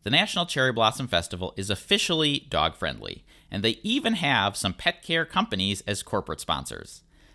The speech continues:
But just like with kids, you need to know your own dog and how well they do in crowds. Some dogs love it. Other dogs have high anxiety, and the cherry blossom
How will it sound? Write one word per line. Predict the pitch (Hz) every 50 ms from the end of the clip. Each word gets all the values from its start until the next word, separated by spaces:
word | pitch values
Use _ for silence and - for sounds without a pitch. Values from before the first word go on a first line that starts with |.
| - -
But | - 101 101 101 - - 95
just | 98 120 151 226 - -
like | 165 175 175 -
with | 165 165 - -
kids, | - 95 87 85 85 82 98 95 - _ _ _ _
you | - 98 104
need | 113 131 156 202 220 226 - -
to | 180 147
know | 131 117 113 110 110 107
your | 101 92 90 87 - -
own | 127 147 156 147 117
dog | 107 92 90 90 87 92 90 - - -
and | 98 92 -
how | - - - 180 180
well | 165 160 151 151 135
they | 135 135
do | 113 104 95 90 90 90 92 - -
in | - 82 82 82
crowds. | - - 76 62 50 50 50 - - - - - - - - _ _ -
Some | - - 85 78 80
dogs | 80 85 87 98 113 139 151 - - _ _ -
love | - - - 160 - -
it. | 87 - - - - - _ _ _ _ _ _ - -
Other | - 139 170 180 151
dogs | 139 131 127 131 131 131 127 -
have | - 98 85
high | - - - 175 185 180
anxiety, | 170 170 151 123 117 110 113 113 113 117 117 113 - -
and | 110 107 104 104
the | 107
cherry | - - - - 180 175 175 156
blossom | 120 117 113 117 113 - - 113 110 -